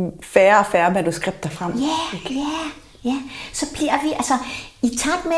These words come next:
Speaker 2: at manuskripterne faktisk bliver kortere og kortere, <laughs> ikke også? En sætning, "Jeg skal have pigerne i weekenden",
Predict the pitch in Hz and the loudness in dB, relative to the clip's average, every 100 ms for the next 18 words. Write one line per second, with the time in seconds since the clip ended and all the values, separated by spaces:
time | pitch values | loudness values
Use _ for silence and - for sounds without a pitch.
0 | 330 302 269 254 247 - 254 294 294 320 | 2 2 4 4 2 4 4 4 2 0
1 | 294 247 226 247 285 285 254 247 226 196 | 2 2 2 2 -2 0 4 8 8 6
2 | - - - - - 233 269 440 330 311 | -2 -14 -18 0 10 12 12 10 8 10
3 | 247 254 302 330 440 - - - - 453 | 10 12 12 10 10 6 -4 -4 8 10
4 | 466 359 339 240 - - - 311 302 359 | 10 4 8 6 6 -6 2 4 4 6
5 | 254 247 294 302 254 - 285 285 294 320 | 8 8 4 2 4 6 6 6 4 4
6 | 285 240 277 381 285 - | 4 4 4 4 2 2